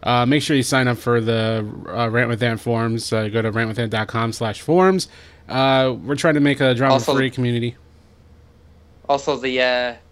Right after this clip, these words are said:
Speaker 2: Patreon. The Rant with Ant Patreon, the street team. That's really good.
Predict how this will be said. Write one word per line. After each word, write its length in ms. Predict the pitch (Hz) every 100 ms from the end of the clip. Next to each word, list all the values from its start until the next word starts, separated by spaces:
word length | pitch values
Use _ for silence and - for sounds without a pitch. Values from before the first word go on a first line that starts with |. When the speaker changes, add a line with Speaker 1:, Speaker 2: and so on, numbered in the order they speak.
| - -
Speaker 2:
Patreon. 480 | 131 120 135 127 131 - _ - - -
The 80 | 120
Rant 180 | 127
with 160 | 127 117
Ant 240 | 120 120
Patreon, 560 | - 123 117 127 123 123
the 60 | 113
street 320 | - 127 127
team. 260 | 127 123 123 -
That's 220 | 123 -
really 180 | 127 120
good. 300 | 117 123 -